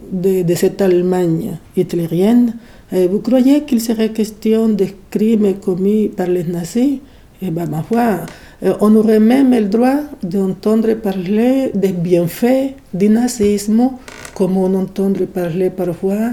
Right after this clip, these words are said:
des bienfaits du colonialisme. Parce que ça, c'est le problème de, d'avoir été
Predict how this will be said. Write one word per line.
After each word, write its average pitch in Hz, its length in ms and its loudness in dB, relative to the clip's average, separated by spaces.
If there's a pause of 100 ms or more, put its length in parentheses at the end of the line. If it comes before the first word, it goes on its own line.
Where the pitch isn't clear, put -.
(100)
des 180 220 -4
bienfaits 175 800 -2
du 180 140 -4
colonialisme. 185 880 -2 (920)
Parce 160 240 -8
que 165 300 -4
ça, 220 280 -2
c'est 180 360 -4
le 160 160 -2
problème 190 760 0 (480)
de, 170 440 -4 (460)
d'avoir 185 360 0
été 233 640 2